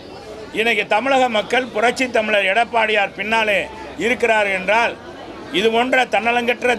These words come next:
தியாகிகள், தன்னலமற்ற தியாகிகள், எதற்கும் துணிந்தவர்கள், மக்கள் பணியாற்றக்கூடியவர்களுக்குத்தான், இன்றைக்கு மக்கள் பணியாற்றக்கூடிய படையை கொண்டிருக்கின்ற எடப்பாடியாருக்குத்தான் எங்களுடைய ஆதரவு என்று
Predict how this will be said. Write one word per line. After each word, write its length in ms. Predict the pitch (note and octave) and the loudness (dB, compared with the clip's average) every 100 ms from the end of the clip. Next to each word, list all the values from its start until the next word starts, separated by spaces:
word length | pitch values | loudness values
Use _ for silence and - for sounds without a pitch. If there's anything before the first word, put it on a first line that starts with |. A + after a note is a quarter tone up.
| F#3 | 2
தியாகிகள், 520 | G#3 A3+ G#3+ F3 - - - | 2 2 2 -2 -4 -16 -4
தன்னலமற்ற 560 | F3+ G#3+ G#3+ G#3+ - G#3 F3 | -2 0 2 0 2 0 2
தியாகிகள், 500 | F#3 G3+ F#3+ E3 G3+ G3+ - - - - - - - - - - G3+ | 2 2 2 -2 -4 -6 -12 -18 -18 -18 -20 -20 -20 -20 -16 0 2
எதற்கும் 460 | B3 C4 B3+ C4+ B3 | 4 2 2 0 0
துணிந்தவர்கள், 680 | G#3 G#3 G3+ F#3+ F3 G3+ G#3+ - - - - - - E3+ | 0 0 2 2 2 0 -2 -6 -14 -16 -18 -16 -4 -2
மக்கள் 400 | G3+ - C4 A#3 | -2 0 -2 0
பணியாற்றக்கூடியவர்களுக்குத்தான், 1300 | G#3+ A3+ A3 G#3+ G3 F3 F#3 F#3 F3 E3+ D#3+ F#3+ A3 B3+ - - - - - - - F3 | 0 2 2 0 -4 -2 -2 -2 -2 -4 -4 -2 -2 -4 -12 -18 -16 -18 -16 -18 -4 -2
இன்றைக்கு 360 | G#3+ G3+ F3 F3+ E3 | 0 -2 0 -2 0
மக்கள் 300 | F3 A3+ G#3+ | 0 -2 -2
பணியாற்றக்கூடிய 640 | F#3+ G#3+ G#3 F#3+ F3 F3+ E3+ D#3 | -2 0 0 -2 -4 -2 -2 0
படையை 280 | F#3+ A3+ A3 | 2 2 -2
கொண்டிருக்கின்ற 580 | G3+ F#3+ F#3 E3+ F3+ E3 C3+ - - - - - D3 | -4 -6 -6 -6 -2 -2 -2 -8 -16 -18 -20 -4 0
எடப்பாடியாருக்குத்தான் 1080 | G3 A#3 A3+ G#3+ G#3 G3 F#3 F3 F#3+ A3 A#3 | 2 2 2 2 2 2 0 -2 0 2 2
எங்களுடைய 320 | F#3 F#3 F3 F3 | 0 -2 2 2
ஆதரவு 300 | G#3+ G#3 G3+ F#3+ | 4 2 0 -2
என்று 180 | F#3+ | 2